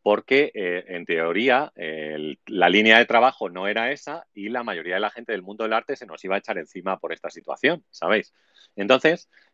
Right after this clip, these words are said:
eh, lo entendió. <laughs> Una cosa increíble. Lo comprendió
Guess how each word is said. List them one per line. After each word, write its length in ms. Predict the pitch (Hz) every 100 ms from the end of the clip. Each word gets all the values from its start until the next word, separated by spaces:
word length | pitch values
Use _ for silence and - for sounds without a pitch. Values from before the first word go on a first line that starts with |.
| _
eh, 560 | 98 92 90 85 85 87
lo 200 | 98 104
entendió. 640 | 98 90 82 85 160 202 _ _ _ _ _ _ _ _ _
<laughs> 840 | - 107 107 98 120 104 110 101
Una 240 | 127 113 117
cosa 200 | 143 165
increíble. 800 | 139 - - 101 135 185 85 -
Lo 340 | 107 101 113
comprendió 840 | - 107 104 98 87 82 92 139